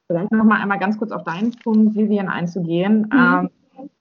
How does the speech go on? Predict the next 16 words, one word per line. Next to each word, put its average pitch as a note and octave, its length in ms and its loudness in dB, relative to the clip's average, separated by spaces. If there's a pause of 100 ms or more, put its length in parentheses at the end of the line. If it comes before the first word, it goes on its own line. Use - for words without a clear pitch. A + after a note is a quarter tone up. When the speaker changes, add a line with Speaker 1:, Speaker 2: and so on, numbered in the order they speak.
(380)
Speaker 1:
ich, F#3 260 -6
äh, F3+ 320 -4
bin G#3+ 140 4
da A3 100 4
total G3+ 380 -2
bei F3 220 0
dir, G3+ 140 -2
dass F#3 200 -4
es F3+ 140 -18
halt, E3+ 680 -2
äh, E3+ 640 -2 (1000)
schwierig C4 640 0
ist, G#3 340 -8
dass F#3+ 180 -6
sich G3+ 160 -8
Vereine G#3+ 960 0